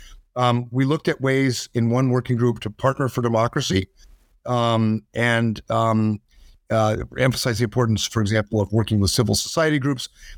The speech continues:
The U S and Australia provide funding directly to civil society groups. Uh, Japan,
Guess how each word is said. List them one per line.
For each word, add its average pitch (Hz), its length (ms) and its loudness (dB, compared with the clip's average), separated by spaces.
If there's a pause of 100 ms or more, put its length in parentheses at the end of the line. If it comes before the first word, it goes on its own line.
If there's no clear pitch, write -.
(140)
The 139 80 -2
U 190 200 2
S 185 180 0
and 151 80 0
Australia 139 720 0 (100)
provide 120 400 0
funding 113 360 0
directly 107 420 0
to 139 260 0
civil 151 280 -2
society 156 400 0
groups. 160 380 -4 (460)
Uh, 117 120 4
Japan, 131 640 0